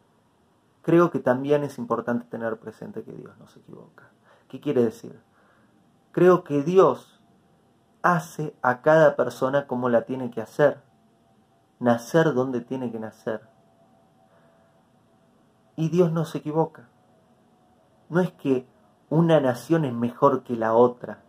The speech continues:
o una nación tiene esto y la otra tiene lo otro y hay que envidiarse o atacarse o tratar de tomar lo que la otra nación. No me parece astuto eso. No me parece inteligente eso.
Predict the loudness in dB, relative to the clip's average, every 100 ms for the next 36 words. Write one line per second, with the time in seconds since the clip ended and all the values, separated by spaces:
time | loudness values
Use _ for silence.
0 | _ _ _ 0 2 2 2 0 -2 -4
1 | 2 2 2 -6 _ _ -6 -4 -2 -4
2 | -4 -6 -4 2 4 4 2 -2 0 -4
3 | -2 4 6 6 2 0 4 4 4 -2
4 | -6 -6 2 4 6 4 2 2 2 0
5 | 2 2 2 0 -2 2 2 4 4 2
6 | 0 2 4 4 2 4 4 4 0 -4
7 | 2 2 2 -14 _ _ -20 -14 -2 2
8 | 4 4 4 2 -2 -10 -12 -14 -10 -6
9 | -4 -6 -14 -20 -20 _ _ _ _ _
10 | _ _ -4 0 2 2 0 -6 -8 -8
11 | -6 -8 -8 -10 -14 -14 _